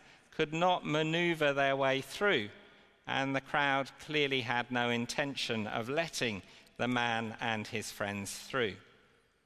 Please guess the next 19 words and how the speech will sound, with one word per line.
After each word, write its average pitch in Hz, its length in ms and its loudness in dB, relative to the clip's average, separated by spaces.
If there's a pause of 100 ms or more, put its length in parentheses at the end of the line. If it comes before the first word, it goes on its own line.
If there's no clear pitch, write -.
(320)
So 143 200 0
it 175 140 2
is 180 240 0
the 185 80 0
crowd 135 720 0 (180)
and 135 240 0
not 147 260 0
the 127 100 -4
paralysis 170 1120 0
that 135 160 2
is 139 220 0
the 135 140 -4
main 139 300 2
barrier 143 560 2 (480)
to 135 200 2
the 127 100 0
man 123 400 0
reaching 123 500 -2
Jesus. 135 600 -2